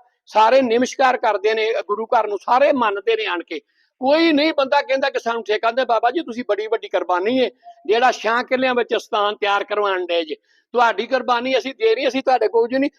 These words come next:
ਇਹ ਲੰਗਰ ਦੀ ਜ਼ਮੀਨ ਲੰਗਰ ਨਹੀਂ ਰਹੇਗੀ ਸਾਰੀ ਉਮਰ।" ਇਹਨਾਂ ਨੇ ਬਿਆਨ ਵੀ ਦਿੱਤੇ ਨੇ। ਹਾਂਜੀ, ਤੇ ਇਹ ਜਿਹੜੇ ਬੰਦੇ ਨੇ ਇਹ ਉੱਠ ਕੇ ਧੱਕੇ ਨਾਲ, ਇਹ ਜਦੋਂ ਦਾ ਸਰਪੰਚ ਬਣਿਆ ਇਹ ਕਹਿੰਦਾ, "ਮੈਂ ਤੁਹਾਡੇ ਕੋਲ ਠੇਕਾ ਲੈਣਾ ਹੈ।"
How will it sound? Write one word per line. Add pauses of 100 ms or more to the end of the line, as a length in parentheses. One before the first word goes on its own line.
(120)
ਇਹ
ਲੰਗਰ
ਦੀ
ਜ਼ਮੀਨ
ਲੰਗਰ
ਨਹੀਂ
ਰਹੇਗੀ
ਸਾਰੀ
ਉਮਰ।" (320)
ਇਹਨਾਂ
ਨੇ
ਬਿਆਨ
ਵੀ
ਦਿੱਤੇ
ਨੇ। (220)
ਹਾਂਜੀ, (400)
ਤੇ
ਇਹ
ਜਿਹੜੇ
ਬੰਦੇ
ਨੇ
ਇਹ
ਉੱਠ
ਕੇ
ਧੱਕੇ
ਨਾਲ, (240)
ਇਹ
ਜਦੋਂ
ਦਾ
ਸਰਪੰਚ
ਬਣਿਆ (320)
ਇਹ
ਕਹਿੰਦਾ,
"ਮੈਂ
ਤੁਹਾਡੇ
ਕੋਲ
ਠੇਕਾ
ਲੈਣਾ
ਹੈ।"